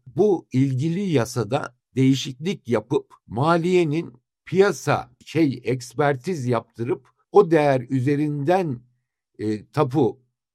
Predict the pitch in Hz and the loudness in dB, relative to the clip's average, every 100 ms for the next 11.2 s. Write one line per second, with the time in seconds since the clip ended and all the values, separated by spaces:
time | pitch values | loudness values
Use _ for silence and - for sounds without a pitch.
0 | - 139 143 143 135 127 131 127 123 110 | -2 2 2 0 -2 -2 -2 0 2 0
1 | 117 113 131 120 123 - 131 113 - _ | -2 0 2 0 -4 -6 -4 -4 -8 _
2 | - 131 127 117 110 87 104 78 127 139 | -4 0 2 2 2 -4 -8 -2 0 0
3 | 131 156 - - 185 - - _ _ _ | -4 -6 -8 -8 -12 -12 -16 _ _ _
4 | 127 139 139 156 143 107 107 123 117 123 | -2 0 2 2 0 0 -4 -2 -2 -4
5 | 165 180 165 175 185 165 170 - _ - | -2 -2 -2 -4 -2 0 -2 -4 _ -6
6 | 104 117 107 107 95 92 104 110 156 180 | -2 -2 -2 -4 -4 -6 -6 -4 -4 -8
7 | _ _ - 117 127 139 139 131 - 214 | _ _ -12 -6 0 2 4 0 -4 -2
8 | 175 127 120 127 135 123 143 131 185 165 | 0 0 -2 -2 -2 -2 -4 -4 0 2
9 | 139 - _ _ _ - 127 160 135 131 | 2 -2 _ _ _ -2 0 0 -2 -6
10 | 147 143 147 139 147 127 196 - 127 175 | -4 -4 -2 0 -2 -2 -2 2 4 4
11 | 190 | 2